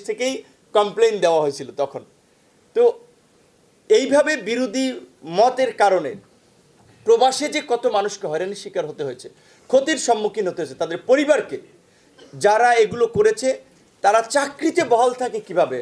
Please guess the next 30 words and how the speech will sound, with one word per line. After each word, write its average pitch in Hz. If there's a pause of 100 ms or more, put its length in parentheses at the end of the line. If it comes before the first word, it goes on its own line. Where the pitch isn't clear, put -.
(140)
আমি 170
তো 175
এটাই 202 (100)
জানি 127
না। 113 (460)
অবশ্যই 269
যেটা 233
আমরা 214
বলছি 190
যে 208
এখনও 220
স্বাভাবিকভাবেই 196 (480)
সরকার 208 (760)
মানে 175
একটা 180 (140)
দুর্বল 254 (140)
সরকার 202
হওয়ায় 175 (420)
এই 214
সরকারের 202
দুর্বলতাকে 233 (200)
কাজে 202
লাগিয়ে 214 (500)
ফ্যাসিবাদী 214 (120)
গোষ্ঠী 220 (460)
তোষামোদির 262 (420)
যুগে 202
ফিরে 233
গিয়ে 254
তোষামত 254